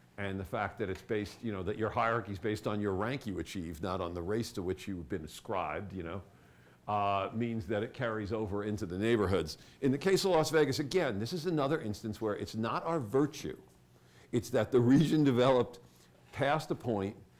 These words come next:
when you had, uh, you know, legally enforceable mechanisms that prevented large concentrations of singular racial blocks in development. And, uh, the reasons for the contrast with the Midwest, again,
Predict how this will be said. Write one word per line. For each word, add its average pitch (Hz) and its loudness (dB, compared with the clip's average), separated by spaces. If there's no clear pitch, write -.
when 113 0
you 107 2
had, 107 -2
uh, 104 -2
you 117 -2
know, 104 -4
legally 135 4
enforceable 120 2
mechanisms 104 -2
that 98 0
prevented 104 -2
large 117 2
concentrations 101 -4
of 85 -10
singular 104 -2
racial 98 -4
blocks 98 -4
in 95 -6
development. 85 -8
And, 131 -2
uh, 120 2
the 135 -2
reasons 165 0
for 147 -4
the 127 -2
contrast 127 -6
with 120 -6
the 120 -8
Midwest, 113 -4
again, 107 -4